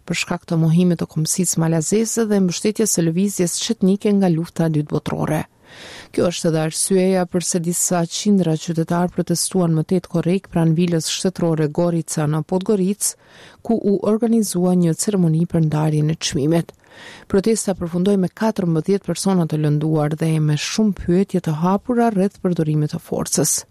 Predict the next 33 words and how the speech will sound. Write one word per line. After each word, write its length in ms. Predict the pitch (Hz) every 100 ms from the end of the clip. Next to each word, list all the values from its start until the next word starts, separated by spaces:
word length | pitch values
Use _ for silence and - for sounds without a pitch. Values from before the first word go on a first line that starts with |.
| -
Çmimi 460 | - 180 160 170 202
i 60 |
trembëdhjetë 560 | 170 170 156 151 160 -
korrikut 500 | 220 175 170 214 - _ - - - - -
i 160 | 196 202
jepet 320 | 226 - 233
për 140 | 208 185
nder 300 | 180 202 175
të 80 | 165
ditës 340 | 185 - 175 -
së 80 |
shtetësisë 640 | 160 - 185 - 202 180 -
së 60 | 160
Malit 380 | 175 170 165
të 80 | 208
Zi, 180 | 190 208 214
një 240 | 180 160
krijuesi, 800 | - 233 208 160 165 180 - 254 220
veprat 480 | 160 165 165 170 -
e 20 |
të 140 | 196
cilit 360 | - 240 240 233
përfaqësojnë 580 | 180 175 165 208 208 175
vlera 380 | 156 185 208 214
të 140 | 175 156 -
dallueshme 640 | 214 202 175 180 - 208 185
dhe 100 | 170
të 80 | 165
qëndrueshme 800 | - 220 190 175 180 - - 170
për 160 | 170 156
Malin 400 | 151 151 156 156
e 80 |
Zi. 220 | 147 170